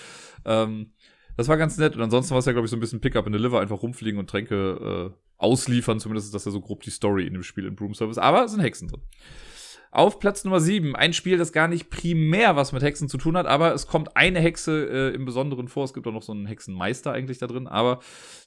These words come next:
die Hexe Reka, vielleicht sagt das jetzt in einigen schon etwas, die ist nämlich relativ prominent in dem Spiel Die Legenden von Andor. Ich meine, im Basisspiel ist es in Legende zwei, wo man sie suchen muss.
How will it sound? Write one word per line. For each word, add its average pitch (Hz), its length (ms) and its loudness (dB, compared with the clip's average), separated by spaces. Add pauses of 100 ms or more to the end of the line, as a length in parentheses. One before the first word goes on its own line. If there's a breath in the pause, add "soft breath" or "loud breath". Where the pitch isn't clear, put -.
die 156 200 4
Hexe 156 400 4
Reka, 160 840 2
vielleicht 92 240 -4
sagt 95 200 -2
das 101 100 -6
jetzt - 160 -10
in - 80 -8
einigen 90 420 -6
schon 98 180 -10
etwas, 107 280 -8 (280 loud breath)
die 147 300 2
ist 160 260 -2
nämlich 147 240 -2
relativ 185 460 4
prominent 147 560 0
in 143 220 0
dem 143 180 4
Spiel 127 800 2
Die 156 40 2
Legenden 104 360 2
von - 120 0
Andor. 175 460 -2 (680)
Ich 117 100 -6
meine, 160 340 4
im 139 300 -2
Basisspiel 160 720 2
ist 139 160 -2
es 147 200 -6
in 139 280 -2
Legende 131 720 -2
zwei, 107 640 2
wo 151 80 -2
man 139 180 -2
sie 127 140 -6
suchen 131 360 -6
muss. 190 400 -8